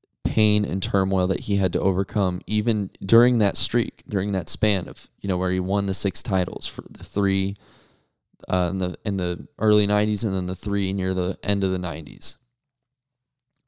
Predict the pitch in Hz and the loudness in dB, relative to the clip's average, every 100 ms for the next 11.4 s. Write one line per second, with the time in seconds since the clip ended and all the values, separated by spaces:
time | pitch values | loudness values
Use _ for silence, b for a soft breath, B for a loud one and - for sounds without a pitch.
0 | _ - 90 87 101 95 104 98 95 - | _ -4 -2 0 0 2 2 2 0 2
1 | 107 104 107 107 110 _ _ _ _ _ | 4 4 4 0 -6 _ _ _ _ _
2 | _ _ _ _ _ 95 90 87 90 - | _ _ _ _ _ -2 0 0 -2 -6
3 | _ _ _ 101 95 98 98 - 98 95 | _ _ _ -2 0 2 0 0 0 2
4 | 95 98 - _ _ _ _ _ _ _ | 0 -2 -10 _ _ _ _ _ _ _
5 | _ 104 87 95 - 92 90 - 101 95 | _ -4 -2 -2 -2 -2 -2 0 0 2
6 | 92 87 _ _ _ - _ _ _ _ | 0 -6 _ _ _ -20 _ _ _ _
7 | _ - - - 98 98 95 101 117 107 | _ -14 -14 -4 -2 -2 0 0 4 2
8 | 92 - _ - 95 92 90 92 95 - | 0 -6 _ -4 -2 0 -2 -4 -4 -2
9 | 98 101 98 92 92 - - _ _ _ | 0 2 0 0 0 -2 -4 _ _ _
10 | _ _ _ _ _ _ _ 92 95 95 | _ _ _ _ _ _ _ 0 2 2
11 | 98 95 101 - | 2 -2 -4 -14